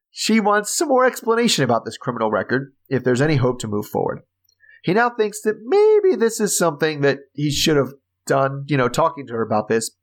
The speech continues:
before randomly running away to the woods. He explains that,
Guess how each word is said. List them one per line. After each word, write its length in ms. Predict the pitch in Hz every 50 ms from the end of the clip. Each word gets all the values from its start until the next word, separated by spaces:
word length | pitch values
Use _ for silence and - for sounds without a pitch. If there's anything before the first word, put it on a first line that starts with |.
| _ -
before 560 | 403 - - - 415 440 466 480 - - - - _
randomly 420 | 127 120 120 117 113 113 110 117 110
running 220 | 113 113 113 107
away 180 | 113 113 113 113
to 60 | 117
the 80 | 117 110
woods. 400 | 113 107 - - - - - _ _ _ _ _ _ _ - - - - - _
He 100 | - 226
explains 480 | 233 233 - - 285 269 285 294 254 220
that, 160 | 240 233 233